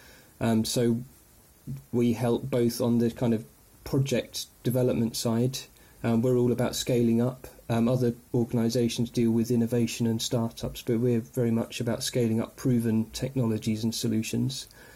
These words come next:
Um, and then helping local authorities identify,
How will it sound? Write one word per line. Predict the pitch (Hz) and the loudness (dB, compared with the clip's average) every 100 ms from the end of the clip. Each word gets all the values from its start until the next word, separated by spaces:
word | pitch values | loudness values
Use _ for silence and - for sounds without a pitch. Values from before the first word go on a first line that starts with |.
| - - - - - | -14 -14 -14 -18 -4
Um, | 117 117 | 0 2
and | 113 123 | 2 2
then | 123 | 2
helping | 117 135 123 120 113 113 - - - | 2 0 0 2 2 0 -4 -16 -2
local | 131 117 123 | 0 2 0
authorities | 117 127 117 - 117 117 | 0 0 0 0 0 2
identify, | 117 117 113 - - 117 110 | 0 2 0 -2 -2 0 0